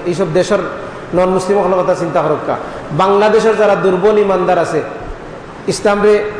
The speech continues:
ফুরামতে বালা পায় না, খারাপ পায় না, তারার অবস্থান এখন কিলা? ইসলাম সম্পর্কে তার ধারণা আরো আগাইব না জাগাত থাকবো না নিচে নামবো? এখন আবকা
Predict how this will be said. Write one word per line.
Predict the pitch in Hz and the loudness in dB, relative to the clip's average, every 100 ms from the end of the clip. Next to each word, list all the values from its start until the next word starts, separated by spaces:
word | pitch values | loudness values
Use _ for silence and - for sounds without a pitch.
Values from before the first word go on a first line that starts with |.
| - - - | -10 -8 -2
ফুরামতে | 202 202 208 | 2 2 2
বালা | 190 196 196 | 2 2 2
পায় | 180 180 | 2 2
না, | 180 | 0
খারাপ | 175 165 160 | 0 0 0
পায় | 170 | -2
না, | 151 147 | -2 0
তারার | 180 196 | 2 2
অবস্থান | 196 202 214 190 | 2 0 0 0
এখন | 185 190 | 0 -2
কিলা? | 185 208 - - - - - - - - - - - - - - - 120 - - - - - - - - - - | -2 -2 -4 -10 -8 -6 -4 -2 -4 -8 -10 -10 -4 -4 -4 -8 -8 -8 -10 -10 -10 -10 -10 -10 -10 -10 -8 -4
ইসলাম | 151 220 | 0 2
সম্পর্কে | 220 240 214 220 226 | 2 2 2 2 2
তার | 226 214 - 185 | 2 0 -2 0
ধারণা | 214 226 | 0 2
আরো | 220 | 2
আগাইব | 226 214 196 240 220 220 127 - - - - - - | 2 2 4 2 4 2 2 -6 -10 -12 -14 -12 -2
না | 190 | 0
জাগাত | 196 196 220 - | 2 2 2 2
থাকবো | 226 208 254 214 - | 0 4 4 4 -2
না | 180 196 196 - - - | -2 0 0 -4 -10 -6
নিচে | 190 180 208 | -4 0 2
নামবো? | 196 160 131 - - - - - - - - - - - - - - - - - - - - - - - - - - - - - - 165 165 | 2 0 -4 -6 -12 -14 -14 -12 -12 -12 -14 -14 -14 -14 -14 -14 -12 -12 -12 -12 -12 -10 -10 -10 -8 -8 -8 -8 -6 -6 -2 -2 -2 -2 0
এখন | 208 226 240 | 2 2 2
আবকা | 226 214 214 | 2 2 2